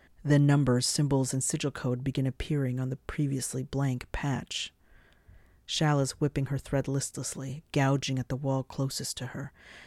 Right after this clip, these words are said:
sending up clouds of dust, when Crary and Binks approach her.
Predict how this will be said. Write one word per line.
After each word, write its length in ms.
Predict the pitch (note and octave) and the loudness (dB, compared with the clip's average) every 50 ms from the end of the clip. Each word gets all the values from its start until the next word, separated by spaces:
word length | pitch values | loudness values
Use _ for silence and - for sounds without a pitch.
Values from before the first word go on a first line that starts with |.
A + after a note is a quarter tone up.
| - - | -14 -10
sending 400 | - - D3+ C#3+ C#3 C#3+ C#3+ C#3 | -4 0 0 2 2 2 0 0
up 120 | C3 - | -2 -4
clouds 400 | - - - D3 C#3+ C#3+ C3+ - | -6 -4 -2 0 0 0 0 -2
of 200 | B2+ A#2+ C3+ - | -4 -6 -4 -2
dust, 420 | C#3+ B2+ B2 C3 - - - - - - - - - - - - _ - | -2 -2 -2 -2 -6 -10 -12 -12 -14 -16 -20 -20 -20 -20 -20 -16 _ -2
when 160 | D3+ C#3+ C#3 | 0 0 0
Crary 400 | - - D3+ C#3+ C#3+ C#3 C#3 C3+ | 0 0 2 2 4 4 2 2
and 120 | C3 B2+ | 0 0
Binks 280 | - C3+ C3+ C3 - - | 0 0 -2 -2 -2 -6
approach 420 | - - - C#3 C3 B2 - - | -8 -6 -4 -4 -4 -2 -4 -6
her. 300 | - - B2+ B2+ - - | -8 -8 -10 -10 -12 -16